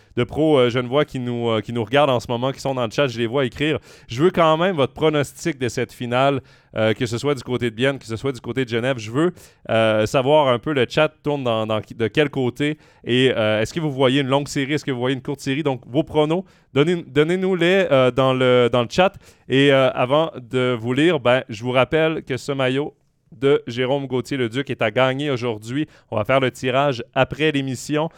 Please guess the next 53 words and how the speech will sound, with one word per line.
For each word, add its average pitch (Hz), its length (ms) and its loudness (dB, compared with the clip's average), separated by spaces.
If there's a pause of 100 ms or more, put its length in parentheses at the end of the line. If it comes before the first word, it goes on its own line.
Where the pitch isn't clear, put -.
(240)
On 117 80 -2
veut 127 120 0
savoir 143 540 4
le 123 80 0
nombre 135 320 -2
de 120 80 -4
victoires 135 720 -2
en 107 120 -4
temps 202 200 2
réglementaire 131 840 0
lors 113 180 -2
de 107 80 -4
la 104 120 -2
saison 139 380 -2
régulière, 123 380 -2
donc 104 160 -6
lors 117 140 -4
des 101 80 -6
cinquante-deux 123 580 -6 (340)
matchs 123 300 -2
de 113 100 -4
saison 110 300 -4
régulière 107 400 -2
du 104 80 -6
H 98 200 -4
C 117 80 -4
Ajoie 104 280 -2
lors 104 140 0
de 95 80 -6
la 95 100 -6
saison 110 300 -6
deux 104 140 -6
mille 123 180 -4
vingt-deux 110 380 -2 (260)
deux 120 100 0
mille 120 140 -2
vingt-trois. 123 400 -2
J'ai 120 100 -6
vu 131 120 -8
qu'il 117 100 -4
y - 20 0
a - 20 0
beaucoup 131 420 0
de 113 40 -8
gens 131 160 -4
qui 123 100 -8
ont 117 60 -6
déjà, 110 240 -4
euh, 110 380 2
qui - 100 -10
ont 101 60 -8
déjà 104 220 -2
écrit, - 300 -10